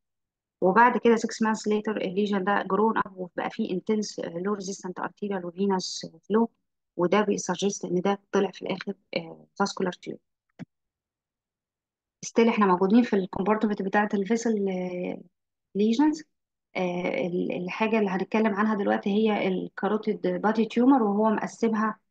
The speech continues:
according ل، آه، الديجري بتاع الانترنال كاروتيد ارتري كونتاكت، ان لو الكونتاكت ده، آه،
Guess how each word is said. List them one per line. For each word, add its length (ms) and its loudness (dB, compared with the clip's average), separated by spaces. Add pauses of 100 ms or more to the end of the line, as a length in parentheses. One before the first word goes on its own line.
(240)
according 540 2
ل، 440 2 (100)
آه، 380 -2
الديجري 420 4
بتاع 280 2
الانترنال 380 -2
كاروتيد 400 -4
ارتري 440 -2
كونتاكت، 480 2 (580)
ان 200 2
لو 140 0
الكونتاكت 440 0
ده، 120 0
آه، 480 0